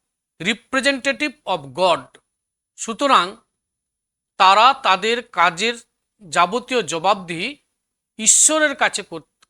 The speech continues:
করবেন, জনগণের কাছে নয়। অর্থাৎ রাজতন্ত্রের ঐশ্বরিক ক্ষমতায় বিশ্বাসী ছিলেন। পনেরোশো সাতচল্লিশ খ্রিস্টাব্দে রাজা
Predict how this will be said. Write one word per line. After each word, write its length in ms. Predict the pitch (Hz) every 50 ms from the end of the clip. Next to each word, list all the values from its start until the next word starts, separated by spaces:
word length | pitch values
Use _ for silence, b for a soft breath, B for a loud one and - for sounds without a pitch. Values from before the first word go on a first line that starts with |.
| _ -
করবেন, 400 | 180 165 151 139 175 214 269 269 _ _ _ _ _ _ -
জনগণের 540 | 139 185 175 175 180 180 175 202 214 254 285
কাছে 340 | - - 135 - - - 143
নয়। 260 | 131 139 139 117 - _ _ _ _ _ _ _ _ _ _ _ _ _ _ _ _ _ _ _ _ _ _ _ -
অর্থাৎ 600 | 175 190 - - - 240 262 - - - - _ _ _ _ _ _ _ _ _ _ _ _ _ _ _ _ _ _ _ _ _ _ _ _ _ _ _ _ -
রাজতন্ত্রের 920 | 165 175 180 190 208 214 202 - 247 247 254 262 233 - - 285 302 330 294 - _ _ _ _ _ _ _ _ _ _ _ _ _ _ _ _ _ _ -
ঐশ্বরিক 520 | 196 214 247 240 - - 277 277 285 - -
ক্ষমতায় 560 | - - 190 185 185 185 - 247 311 330 302 _ _ _ _ _ -
বিশ্বাসী 460 | 160 170 - - - 147 - - 143
ছিলেন। 260 | - - 131 - _ _ _ _ _ _ _ _ _ _ _ _ _ _ _ _ _ _ _ _ _ _ _ _ _ _ _ _ _ _ _ _ _ _ -
পনেরোশো 440 | 202 208 220 247 302 285 - 349
সাতচল্লিশ 640 | - - - 220 214 - - - 285 294 302 - - -
খ্রিস্টাব্দে 720 | - - - - - 185 151 135 120 147 156 208 - _ _ _ _ _ _ _ _ _ _ _ _ _ _ _ _ _ _ _ _ _ _ _ _ _ _ _ _ _ _ _ _ _ _ -
রাজা 640 | - 175 180 190 196 202 226 226 233 226 - -